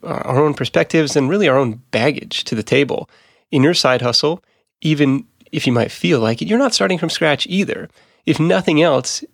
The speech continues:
you've got the advantage of learning from everyone who's gone before you.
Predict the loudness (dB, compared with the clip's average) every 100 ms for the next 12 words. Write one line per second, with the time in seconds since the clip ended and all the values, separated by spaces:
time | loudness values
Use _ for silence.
0 | _ -4 0 0 0 0 2 2 2 0
1 | -4 -6 -4 0 2 2 2 0 -4 -2
2 | 0 0 -4 -10 _ -2 2 4 2 2
3 | 0 0 0 2 2 0 -8